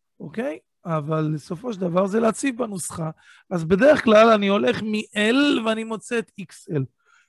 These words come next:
פה אומר, "לא, לא, חביבי, סע, סע רוורס, יש לך את איקס אל, תמצא לי את L. יש לך את איקס סי,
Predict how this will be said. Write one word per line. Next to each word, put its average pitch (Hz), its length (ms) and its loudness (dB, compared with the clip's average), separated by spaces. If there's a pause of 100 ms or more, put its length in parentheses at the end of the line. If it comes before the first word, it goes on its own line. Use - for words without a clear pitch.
(100)
פה 320 120 2
אומר, 330 180 6
"לא, 320 180 6
לא, 285 100 6
חביבי, 208 460 2 (320)
סע, 262 200 0
סע 277 300 4
רוורס, 196 300 0
יש 214 120 -6
לך 220 80 -10
את 214 180 -6
איקס - 280 -8
אל, 302 220 2 (360)
תמצא 233 340 -6
לי 233 140 -2
את - 100 -8
L. 143 220 -4 (460)
יש 196 140 -8
לך 208 60 -8
את 214 180 -8
איקס 262 240 -8
סי, 320 340 2